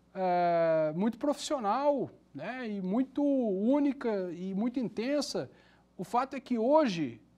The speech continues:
eh, a crítica vem justamente nesse sentido, hoje esses auditores e procuradores da justiça desportiva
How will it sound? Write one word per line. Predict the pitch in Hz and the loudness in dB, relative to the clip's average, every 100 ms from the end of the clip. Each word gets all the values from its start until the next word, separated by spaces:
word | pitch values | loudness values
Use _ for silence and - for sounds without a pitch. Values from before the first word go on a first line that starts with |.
| _ _ - | _ _ -6
eh, | 185 190 | -2 0
a | 175 | 0
crítica | 165 - 233 - 165 | -2 -2 -4 -2 -2
vem | 196 180 | 0 -2
justamente | 240 226 202 185 | -2 -4 -4 -4
nesse | 175 | -6
sentido, | - 139 254 247 - - _ | -6 -6 -6 -6 -8 -20 _
hoje | - 226 262 254 | 0 2 4 0
esses | 247 240 196 | -4 -4 -2
auditores | 220 185 165 175 226 226 170 | -2 -2 -4 -2 0 -2 -4
e | 185 | -6
procuradores | - 180 180 160 143 180 165 | -6 -6 -6 -8 -2 -2 -2
da | 165 | -8
justiça | 135 160 - | -8 -10 -10
desportiva | 131 - 117 - 240 185 | -14 -12 -14 -10 -8 -8